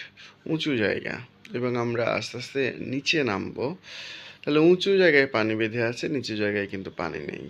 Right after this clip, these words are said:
কারণ পানিটা বের হতে পারছে না। আর যে জায়গাটা দিয়ে গেলাম, আপনারা একটু খেয়াল করেন, বাইক যদি স্লিপ খায়, তাহলে বাইকের কী হবে? মানে, অ্যাক্সিডেন্টের একটা বিশাল সম্ভাবনা থাকে। এর আগে আমি দেখেছিলাম, এর থেকেও কম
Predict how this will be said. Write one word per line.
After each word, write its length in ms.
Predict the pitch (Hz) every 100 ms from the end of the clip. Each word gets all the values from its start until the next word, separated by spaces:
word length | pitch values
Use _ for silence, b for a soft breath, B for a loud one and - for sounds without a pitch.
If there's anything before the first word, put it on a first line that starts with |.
| -
কারণ 500 | 120 127 147 208 214 _ - -
পানিটা 300 | 117 117 113
বের 260 | 110 127 127
হতে 180 | 113 -
পারছে 340 | - - -
না। 100 | 67
আর 140 | 73 120
যে 220 | 135 135
জায়গাটা 380 | 143 143 143 139 110
দিয়ে 240 | 143 139 123
গেলাম, 420 | 135 123 92 -
আপনারা 300 | 85 - 120
একটু 180 | 120 123
খেয়াল 220 | 131 117
করেন, 320 | 113 - 131 165 B B B B B -
বাইক 220 | 131 147
যদি 200 | 160 165
স্লিপ 280 | 160 156 156 -
খায়, 320 | 113 101 120
তাহলে 320 | 123 123 113
বাইকের 400 | 101 101 98 98
কী 180 | - 110
হবে? 360 | 104 82 71 -
মানে, 220 | 67 69
অ্যাক্সিডেন্টের 580 | 95 - 123 131 135 143
একটা 180 | 117
বিশাল 320 | 113 110 110 95
সম্ভাবনা 460 | 90 71 71 71
থাকে। 300 | 76 98 73 - B B B B B
এর 140 | 165 160
আগে 180 | 156
আমি 200 | 156 170
দেখেছিলাম, 680 | 165 165 180 - 147 131 151
এর 200 | - 170 -
থেকেও 520 | 202 196 214 220 226
কম 640 | 220 175 156 147 143 143